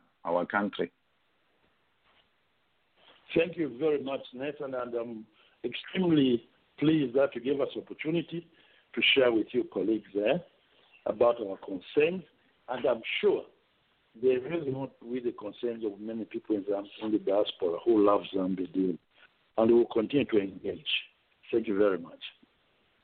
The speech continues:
Speaker 1: Excellent, excellent. You have a wonderful day, and, uh, we shall be in touch
Speaker 2: Same to you.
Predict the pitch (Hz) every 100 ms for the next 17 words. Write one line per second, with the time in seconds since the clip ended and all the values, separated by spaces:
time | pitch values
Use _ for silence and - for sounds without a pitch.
0 | _ - 107 95 - 98 85 _ 113 110
1 | - 101 92 87 101 113 113 131 131 120
2 | 127 - - 90 117 - _ _ _ _
3 | _ _ 95 95 95 90 95 101 107 -
4 | 123 120 98 110 101 101 107 98 - 104
5 | 98 170 170 160 170